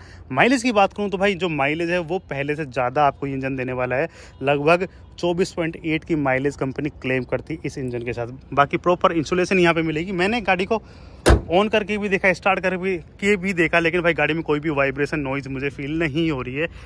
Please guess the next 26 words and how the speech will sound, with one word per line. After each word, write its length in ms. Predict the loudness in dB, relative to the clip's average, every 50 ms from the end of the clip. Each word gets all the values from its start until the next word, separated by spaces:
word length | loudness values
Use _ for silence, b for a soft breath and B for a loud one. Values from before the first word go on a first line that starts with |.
| B B B B
आपको 280 | 4 4 4 2 -2 -6
कैसा 340 | 0 2 2 2 4 4 4
लगा 220 | 4 6 4 4 2
इंजन 380 | 2 0 0 2 2 2 2
का 100 | 4 4 2
update 380 | 2 2 0 0 0 0 -2
ये 120 | -4 -4 -4
मुझे 200 | -4 -4 -4 -4
आप 100 | -6 -6
comment 300 | -4 -4 -2 -2 -4 -4
करके 220 | -4 -6 -4 -4
ज़रूर 280 | -6 -4 -4 -4 -4 -4
बता 180 | -2 0 -2 -2
सकते 240 | -2 -6 -6 -4
हैं। 80 | -4 -4 B B B B B B
हालांकि 320 | -2 0 0 0 0 0
जो 140 | -2 -4 -2 -2
इंजन 300 | -2 0 0 0 0 0
है 60 | 0 0
मारुति 320 | 0 0 0 0 0 -2
बोल 180 | -2 -2 -2 -2
रही 100 | -4 -4
है 60 | -2
पहले 240 | 0 -2 0 -2 -4
से 140 | -6 -6 -8
ज़्यादा 580 | -8 -8 -6 -4 -4 -4 -2 -2 0 0 0